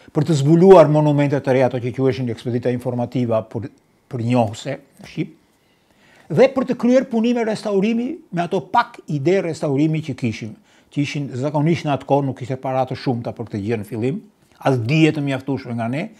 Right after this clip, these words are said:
ishin punime të mirëmbajtjes, pra ndërrimi i çative në kishat dhe xhamit në shtëpit, forcime nëse kishin rrezikshmëri, për shembull, unë punova një tre muaj në Berat në vitin gjashtëdhjetë e tre në restaurimin e fasadës së xhamisë së Beqarëve, që ishte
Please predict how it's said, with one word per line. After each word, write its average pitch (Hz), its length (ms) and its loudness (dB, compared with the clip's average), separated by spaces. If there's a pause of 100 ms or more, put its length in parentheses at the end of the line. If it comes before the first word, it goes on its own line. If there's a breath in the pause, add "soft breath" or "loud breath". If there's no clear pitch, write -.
(320 soft breath)
ishin 190 240 -2
punime 185 420 2
të 165 220 2
mirëmbajtjes, 123 1000 2
pra 131 140 -4
ndërrimi 120 380 -4
i - 60 -8
çative 131 400 -2
në 131 140 -4
kishat 127 300 -8
dhe 127 120 -4
xhamit 131 420 -6
në 139 160 -10
shtëpit, 147 460 -6 (760 loud breath)
forcime 170 480 2
nëse 143 340 -4
kishin 151 300 -4
rrezikshmëri, 131 560 -2
për 139 140 -8
shembull, 131 240 -4
unë 123 60 -12
punova 123 360 -2
një 120 160 -4
tre 120 160 -2
muaj 117 260 -2
në 110 100 -6
Berat 110 380 -2 (380 soft breath)
në 110 100 -6
vitin 117 280 -4
gjashtëdhjetë 117 360 0
e - 60 -20
tre 135 160 -2
në 127 140 -4
restaurimin 117 600 -4 (580 soft breath)
e 120 200 -6
fasadës 127 560 -6
së 120 80 -6
xhamisë 117 440 -6
së 104 100 -8
Beqarëve, 123 500 -2
që 127 100 -8
ishte 117 220 -8